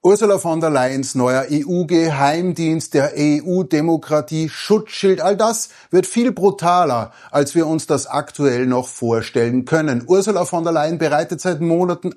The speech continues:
alles vor, um Kritiker aus dem Weg zu räumen. Richtig gehört, Kritiker sollen aus dem Weg geräumt werden, denn die E-U-Bonzen, sie verbarrikadieren sich, denn niemand möchte sie mehr, niemand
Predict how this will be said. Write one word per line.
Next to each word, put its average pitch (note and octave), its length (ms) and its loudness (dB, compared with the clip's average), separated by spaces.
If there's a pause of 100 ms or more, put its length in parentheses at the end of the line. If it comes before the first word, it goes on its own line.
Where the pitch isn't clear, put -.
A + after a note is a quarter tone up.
alles D#3 400 0
vor, D3+ 280 0
um D3+ 120 -4
Kritiker D#3+ 640 0 (280)
aus C3+ 260 0
dem D#3 240 0 (100)
Weg A#2 300 -2
zu A#2+ 100 -4
räumen. G2+ 400 -4 (640)
Richtig F#3 320 0
gehört, D#3 420 2 (280)
Kritiker G3+ 400 0
sollen D3+ 480 0
aus C3 260 -4
dem C#3+ 380 -4
Weg C3+ 500 0
geräumt C#3+ 400 -2
werden, C#3+ 320 0
denn C3 160 -2
die C3+ 240 -2
E-U-Bonzen, E3 760 -2 (240)
sie D#3 360 -2
verbarrikadieren D3 1600 -2
sich, - 320 -6
denn D3+ 240 2
niemand F3+ 460 0 (180)
möchte F#3+ 480 0
sie F3 200 -2
mehr, D3+ 360 0 (180)
niemand E3 480 0